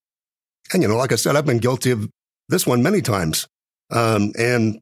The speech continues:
that's change. And, you know, if we get feedback, which we know is valid and we know you should make those changes based on the feedback, guess what? We actually have to make the changes. And sometimes it's not minor things, but,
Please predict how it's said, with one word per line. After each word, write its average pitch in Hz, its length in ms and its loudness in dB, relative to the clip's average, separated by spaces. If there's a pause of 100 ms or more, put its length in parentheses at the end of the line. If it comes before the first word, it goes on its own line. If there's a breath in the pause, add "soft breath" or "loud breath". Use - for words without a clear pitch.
(140)
that's 147 200 -2
change. 139 580 -2
And, 117 160 -4
you 117 80 2
know, 117 80 2
if - 80 -6
we 131 80 2
get 117 120 0
feedback, 123 540 -2
which 113 160 -2
we 104 320 0
know 139 180 2
is 117 100 -2
valid 107 340 0
and 92 200 0 (320)
we 120 100 0
know 135 180 2
you 123 120 2
should 104 180 0
make 143 200 0
those 107 160 0
changes 98 340 0
based 120 300 -2
on 104 140 0
the 90 60 -2
feedback, 95 500 -2 (480)
guess 135 160 -2
what? 143 240 0
We 120 100 0
actually 135 300 0
have 139 100 0
to 110 80 0
make 175 220 0
the 113 80 0
changes. 87 440 -2
And 87 200 0 (280)
sometimes 147 400 0
it's 117 120 -2
not 127 180 0
minor 123 300 0
things, 151 420 -2
but, - 240 -4